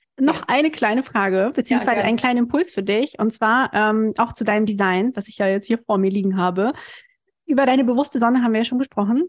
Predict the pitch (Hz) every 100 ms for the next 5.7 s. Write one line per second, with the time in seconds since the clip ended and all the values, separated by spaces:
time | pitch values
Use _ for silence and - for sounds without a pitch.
0 | - - 208 226 311 - 214 208 214 277
1 | 311 220 226 220 247 240 220 233 - 254
2 | 262 285 - 202 226 - 254 233 226 220
3 | 233 269 - 196 - 196 208 196 196 202
4 | 226 277 269 _ - 226 214 240 294 294
5 | 262 262 254 - 233 233